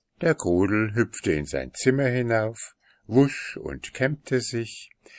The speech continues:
ließ wie jeweilen am Sonntag die Haare über die Schulter niederfallen und zog alle drei Kleider an, das Sonnenkleid zuerst, dann das Mondkleid und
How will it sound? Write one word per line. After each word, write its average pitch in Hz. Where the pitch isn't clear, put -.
ließ 160
wie 87
jeweilen 123
am 131
Sonntag 90
die 71
Haare 73
über 78
die 78
Schulter 131
niederfallen 113
und 147
zog 113
alle 87
drei 78
Kleider 73
an, 73
das 127
Sonnenkleid 69
zuerst, -
dann 87
das 71
Mondkleid 117
und 170